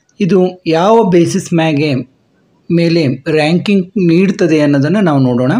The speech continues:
ಈಗ ಇಂಡಿಯಾ ರ್ಯಾಂಕಿಂಗ್ಸ್ ಟೂ ತೌಸಂಡ್ ಟ್ವೆಂಟಿ ತ್ರೀ, ಟ್ವೆಂಟಿ ಫೋರ್ ಇನ್ನೂ ಬಿಡುಗಡೆ ಆಗಿಲ್ಲ.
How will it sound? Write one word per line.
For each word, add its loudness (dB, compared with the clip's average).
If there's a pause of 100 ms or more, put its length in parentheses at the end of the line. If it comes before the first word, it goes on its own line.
(720)
ಈಗ 2
ಇಂಡಿಯಾ 2
ರ್ಯಾಂಕಿಂಗ್ಸ್ 0
ಟೂ -2
ತೌಸಂಡ್ 0
ಟ್ವೆಂಟಿ 0
ತ್ರೀ, -6
ಟ್ವೆಂಟಿ -4
ಫೋರ್ 0
ಇನ್ನೂ 0
ಬಿಡುಗಡೆ 2
ಆಗಿಲ್ಲ. 0